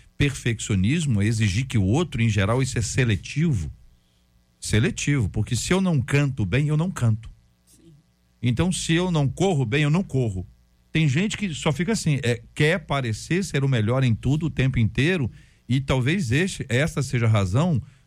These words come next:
Speaker 1: do alto índice de desistências, em qualquer coisa. A pessoa começa um curso de língua estrangeira, e aí ele não tá indo bem, ele desiste. Por quê? Não, eu, eu, ou eu sou o melhor, ou eu não sou.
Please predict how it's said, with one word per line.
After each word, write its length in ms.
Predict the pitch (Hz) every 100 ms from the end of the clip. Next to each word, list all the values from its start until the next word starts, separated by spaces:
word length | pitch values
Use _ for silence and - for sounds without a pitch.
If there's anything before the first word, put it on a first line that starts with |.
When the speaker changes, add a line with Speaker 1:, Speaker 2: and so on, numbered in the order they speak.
| -
Speaker 1:
do 220 | 107 135
alto 400 | 151 202 - 139
índice 260 | 156 - 180
de 80 |
desistências, 880 | 156 185 185 214 - 165 175 - 95
em 80 | 139
qualquer 280 | 180 214 254
coisa. 480 | 175 185 170 92 - - _ _ -
A 80 | 120
pessoa 280 | - 156
começa 480 | 143 143 135 185 -
um 40 | 151
curso 360 | 123 120 113
de 120 | 110
língua 460 | 107 110 101 98 87
estrangeira, 840 | 104 98 120 110 107 190 196 98 - - _ _ -
e 100 | 151
aí 140 | 160
ele 120 | 190
não 280 | 190 160 147
tá 120 | 139
indo 200 | 135 131
bem, 260 | 117 165 196
ele 120 | 165
desiste. 500 | 165 202 185 190 -
Por 140 | - 151
quê? 80 | 120
Não, 240 | 135 90
eu, 160 | 82 92
eu, 240 | 92 92 -
ou 160 | 95
eu 120 | 135 151
sou 240 | - 120
o 20 |
melhor, 420 | 120 90 95 123
ou 120 | 131 131
eu 60 |
não 160 | 135 156
sou. 360 | - 98 98